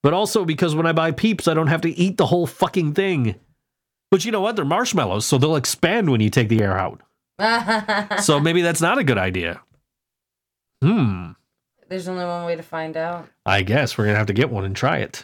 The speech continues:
Speaker 2: Yeah.
Speaker 1: I saw a guy, he was using, he, he's got, you know, vacuum seal jars, right? So, and he uses them to,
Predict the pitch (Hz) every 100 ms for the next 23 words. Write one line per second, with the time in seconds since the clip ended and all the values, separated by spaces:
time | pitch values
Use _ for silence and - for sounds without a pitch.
0 | 165 165 165 170 _ _ _ _ - 139
1 | 165 196 143 123 101 90 104 107 _ _
2 | _ - 120 110 120 127 117 120 123 120
3 | 131 113 131 110 - 95 127 107 101 113
4 | 123 - 120 104 - 113 101 98 101 104
5 | 127 104 90 85 104 95 101 - _ _
6 | _ - - - 92 98 - - - -
7 | 131 113 - 117 120 107 104 104 - 110
8 | 98 98 95